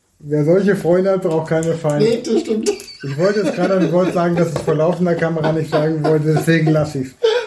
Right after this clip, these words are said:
Speaker 1: Nein. Ähm, wir sind seit fünfundvierzig Minuten am, am Wodka trinken und ich habe das Gefühl, es gab nur einen Moment in meinem Leben, in dem ich schneller betrunken war als hier und das war, als ich in Dublin damals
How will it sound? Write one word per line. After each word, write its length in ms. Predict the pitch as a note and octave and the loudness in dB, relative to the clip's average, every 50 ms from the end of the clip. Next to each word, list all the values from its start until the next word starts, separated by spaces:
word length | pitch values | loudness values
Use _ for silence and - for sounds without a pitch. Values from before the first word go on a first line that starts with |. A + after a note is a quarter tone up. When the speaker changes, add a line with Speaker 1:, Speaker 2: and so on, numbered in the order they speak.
| - - - _ _ _ _ _ - | -8 -16 -20 _ _ _ _ _ -8
Speaker 1:
Nein. 340 | C#3+ C#3 C#3 C3+ C3 C3 - A3+ - C#4+ - - - - - - | -4 -2 -2 -2 -2 -2 -2 -2 -2 -4 -4 -6 -8 -8 -6 -2
Ähm, 480 | D#3 D#3+ D#3+ E3 E3 E3 E3+ E3 E3 - - - _ _ _ _ _ _ | 0 2 2 2 2 2 2 0 0 -2 -8 -14 _ _ _ _ _ _
wir 200 | - C#3+ D#3 D3+ | -4 -2 0 0
sind 160 | D3+ F#3 F#3+ | 2 0 2
seit 180 | F3+ F#3 F3 E3+ | 0 0 0 0
fünfundvierzig 800 | - - A3+ A#3+ B3 B3+ A#3 G#3 - G#3 G#3 G#3 - G3+ F3 - | 0 0 0 2 2 2 0 0 0 -2 -2 -2 -4 -8 -6 -4
Minuten 300 | F#3 F3 F3 E3+ E3+ E3+ | -2 0 0 0 0 -2
am, 240 | D3+ C#3 A#2+ - - - | -4 -4 -6 -8 -12 -12
am 200 | C3+ C#3 C3+ C#3 | -8 -6 -4 -2
Wodka 300 | D#3 D#3+ D#3+ F3+ F#3 F3 | -2 -2 -2 -4 -4 -4
trinken 320 | F3+ - F3+ F#3 - D#3 | -4 -6 -6 -6 -6 -4
und 120 | D#3 D3+ | -4 -4
ich 160 | D3 C3 - D3 | -4 -4 -4 -4
habe 160 | D#3 F3 F#3 | -4 -4 -2
das 220 | F#3 F3 F3+ - | -4 -6 -6 -6
Gefühl, 380 | - D3+ - - - E3+ E3 D#3+ | -12 -12 -10 -8 -6 -4 -2 -2
es 180 | D#3 D3 - | -4 -4 -4
gab 240 | - D3 C#3+ C#3 C#3+ | -6 -4 -4 -2 -2
nur 200 | D3 C#3 C#3 - - | -4 -4 -4 -6 -8
einen 180 | D3+ E3+ F#3+ | -6 -6 -4
Moment 340 | G3 F#3 E3+ D#3+ D#3+ D#3 D#3 | -2 -2 -2 0 -2 -2 -2
in 80 | D#3 D#3 | -2 0
meinem 220 | D3+ C#3+ C#3+ C#3 | 0 0 -2 -2
Leben, 260 | C#3 C#3+ C#3+ D3 C#3+ | -2 -2 0 0 0
in 80 | C3 C3 | 0 0
dem 180 | C3 C3 C3 | 0 0 0
ich 100 | B2 A#2 | -2 -2
schneller 300 | - - D#3+ E3+ G3 A3+ | -6 -10 -8 -6 -4 -4
betrunken 460 | A3 A3 G#3 - - F3 E3+ E3 D3+ D3 | -2 -4 -6 -8 -8 -10 -8 -8 -6 -6
war 80 | D3 | -4
als 160 | D3 D3 D3 | -6 -6 -8
hier 160 | - - D3 C#3 | -10 -10 -8 -6
und 60 | C3+ | -6
das 200 | C3+ B2+ - - | -8 -10 -10 -10
war, 100 | A2+ A#2+ | -10 -10
als 180 | B2 A#2+ - | -10 -10 -12
ich 100 | - - | -16 -14
in 140 | A#2 A2+ G#2+ | -12 -12 -10
Dublin 340 | A2 B2 D3+ D#3 F#3 F#3+ F3+ | -10 -10 -10 -8 -6 -6 -4
damals 480 | E3 E3 D#3+ D#3+ D#3 D#3+ D#3 D#3 - | -4 -4 -6 -4 -6 -6 -8 -8 -12